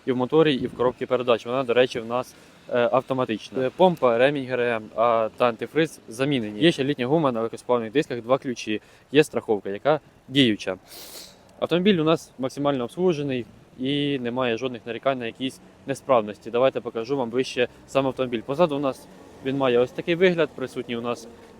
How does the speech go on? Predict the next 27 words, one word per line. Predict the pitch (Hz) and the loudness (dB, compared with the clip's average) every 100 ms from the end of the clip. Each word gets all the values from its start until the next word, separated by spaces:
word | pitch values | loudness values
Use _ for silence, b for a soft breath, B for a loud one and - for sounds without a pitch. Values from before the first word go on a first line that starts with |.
| - - - - - - - - - | -20 -20 -20 -20 -20 -20 -20 -20 -8
туманочки | - 170 170 143 - 135 120 | 2 6 6 4 2 0 0
і | 139 180 165 123 | 0 4 4 2
міський | 120 113 131 135 127 | -6 -4 0 -2 -2
об'єм | 113 113 127 | -6 -2 -2
багажника. | 120 120 113 110 104 | 2 2 2 0 -10
Поличка | 107 135 165 - 131 | -2 2 2 2 -4
присутня, | 127 123 127 120 107 - B - - 123 | -4 -8 -6 -4 -4 -4 B -20 -14 -4
динаміки, | 127 147 156 147 139 131 - | 0 0 0 -2 -4 -6 -4
як | 123 | -4
ви | 117 | -2
можете | 120 127 - | -2 -4 -2
бачити, | 117 - - | 0 0 -2
також | 123 127 110 | -2 0 2
є. | 117 107 B B | 0 0 B B
Під | - | -6
полом | - 160 143 | 2 4 6
багажника | 170 175 156 | 4 4 0
у | 123 | -2
нас | 120 | -2
знаходиться | 117 127 147 131 - 123 - b b | -4 -2 0 0 -2 -4 -4 b b
газовий | 123 135 131 120 113 _ - | 2 4 4 0 -2 _ 0
балон. | 127 131 104 - B B B B B - - | 4 6 6 0 B B B B B -20 -6
І | 165 | 0
давайте | 151 123 131 120 113 - _ | 4 4 4 2 -2 -10 _
перейдемо | 120 123 120 117 | 0 2 2 -2
до | 120 | -2
салону. | 127 123 101 | 0 0 -2